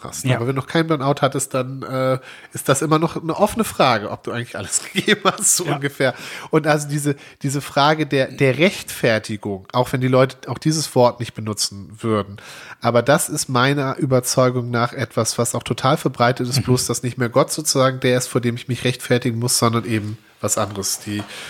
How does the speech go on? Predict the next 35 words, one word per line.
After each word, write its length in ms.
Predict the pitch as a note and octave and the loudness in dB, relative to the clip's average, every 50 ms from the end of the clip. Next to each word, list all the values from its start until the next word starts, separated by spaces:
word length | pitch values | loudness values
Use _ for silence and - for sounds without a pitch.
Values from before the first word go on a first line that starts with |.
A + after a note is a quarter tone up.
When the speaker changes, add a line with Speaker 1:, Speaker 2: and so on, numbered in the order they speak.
| - - - | -14 -16 -10
Speaker 1:
Fitnessmaßstäbe 800 | - - - C#3 A#2+ A#2 A2 - A#2 G#2+ G#2+ - - - A2+ G2+ G2+ | -2 -2 -2 0 2 0 0 2 4 2 2 2 2 0 0 2 2
der 180 | G#2 G2+ G2 | 2 2 2
Welt 320 | G2+ G2+ G2+ G2+ G2+ G2 G2 | 0 0 0 0 -2 -2 -4
oder 260 | G2+ G2 G2 F#2+ F2+ - - - | -6 -4 -4 -6 -6 -8 -12 -8
keine 220 | - - G2+ F#2+ | -6 -6 -4 -4
Ahnung. 260 | E2 F2+ F#2 F2+ F2 - - - - - - - - - - - G#3+ F3+ - | -6 -6 -6 -8 -10 -12 -16 -18 -18 -16 -14 -14 -14 -14 -14 -14 -12 -6 -2
Ähm, 440 | G#2 G2+ F#2+ G2 G2 G2 G#2 A2+ - - - _ _ _ _ _ _ _ | -2 -2 -2 -4 -8 -10 -12 -12 -14 -18 -20 _ _ _ _ _ _ _
und 200 | _ - A#2 A2+ | _ -4 0 4
da 160 | B2 A2 A2 A2+ | 4 4 4 2
kann 180 | - - D3+ | 0 -2 -2
man 160 | D3 D3 C#3+ | -2 -2 -2
dann, 340 | C#3+ C#3 C3 C3+ C3+ C3 G#2+ - | -2 -4 -4 -4 -8 -10 -6 -2
ja, 220 | D3 A#2+ G2+ F2+ - _ _ _ _ _ - F2 A2+ A#2 | 0 2 2 0 -2 _ _ _ _ _ -14 -12 -2 0
da, 240 | B2 B2 A2+ - | 2 2 2 2
da 160 | C#3 C3+ C3+ C#3 | 2 4 4 4
hat 140 | D#3+ - | 4 2
man 100 | D#3 D3+ | 2 2
tatsächlich 480 | - D#3 C3 - - C#3+ C#3 - C#3 B2 | 2 2 2 4 4 2 2 2 -2 -2
etwas, 480 | B2 B2+ - - C3 B2 - - - - | -2 -2 0 2 2 2 2 0 -2 -2
wo 200 | A#2 A#2 B2 B2+ | -4 -2 -2 0
man, 360 | A#2+ A#2 A#2 A2+ A#2 A#2 A2+ G#2+ | 2 2 0 0 -2 -6 -10 -8
wo 120 | A#2 A#2 A#2 | -6 -6 -4
man 240 | A2+ A#2 A2+ A2+ A2+ | -2 -2 -2 -4 -2
sehr 200 | - - B2+ B2 | 2 2 2 4
parallel 500 | - C#3 A#2+ B2+ B2+ C3 D3 D#3+ D3 - | 4 2 2 2 2 4 4 2 2 0
auch 120 | G2+ - | -2 -4
zu, 340 | - - - G2+ G2 F#2+ F2+ - | -6 -6 -6 -6 -8 -10 -10 -10
zu 220 | - - - - G#2 | -10 -10 -8 -6 -8
den 100 | G2+ G2 | -8 -8
biblischen, 540 | - G#2 - - F#2 - - F#2 F2 F2+ G#2 _ _ _ _ _ - - - - - - _ _ | -10 -10 -10 -8 -8 -8 -8 -10 -14 -16 -18 _ _ _ _ _ -20 -20 -20 -20 -20 -20 _ _
zur 160 | - - A2+ | -4 -2 -2
biblischen 380 | G2+ A2 G2+ - G#2 - - G#2 | 0 0 -2 -2 -4 -4 -4 -4
Botschaft 360 | F#2+ G2+ G2 - - F#2 - - | -4 -6 -4 -6 -8 -12 -10 -12
ist. 160 | - - - - - - | -12 -12 -12 -16 -14 -2
Speaker 2:
Ja. 220 | - C#3 C3+ B2+ | 0 2 2 2